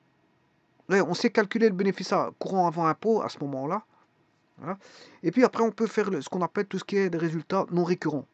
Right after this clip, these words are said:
c'est-à-dire résultats exceptionnels, amortissement et réduction de valeur exceptionnelle sur frais d'établissement, sur immobilisation corporelle, sur immobilisation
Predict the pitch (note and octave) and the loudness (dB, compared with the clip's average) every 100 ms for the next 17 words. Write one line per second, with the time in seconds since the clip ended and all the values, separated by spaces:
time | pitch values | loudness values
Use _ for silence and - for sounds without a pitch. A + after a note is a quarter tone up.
0 | _ _ - - - D#3 F3 D#3 D3+ C3+ | _ _ -20 -12 -8 -4 -4 -4 -4 -4
1 | F3+ - - E3 D3+ C3 - - - D3 | -4 -4 -6 -4 -4 -6 -16 -16 -6 -4
2 | E3 D#3+ D3 F3+ F3+ D#3+ D#3+ D#3 F3 E3 | -2 -4 -4 0 0 0 -2 -4 -4 -4
3 | - - _ _ _ D3 D#3 D#3+ E3 D#3+ | -6 -16 _ _ _ -6 -2 0 0 -4
4 | - - E3+ F3 - - E3+ - D#3+ D3+ | -8 -6 -4 -2 -4 -6 -6 -4 -4 -4
5 | C#3 C3+ - E3 F#3 F3+ - D#3 D3+ D3+ | -4 -6 -6 -4 -2 -2 -6 -4 -2 -2
6 | D3 C#3+ B2+ C#3 C#3 B2 C3+ F3 F#3+ D3+ | -2 -2 -4 -6 -8 -8 -2 0 0 -4
7 | D#3+ D#3 D#3 D3 C#3 - C#3+ | -6 -4 -2 -4 -4 -6 -8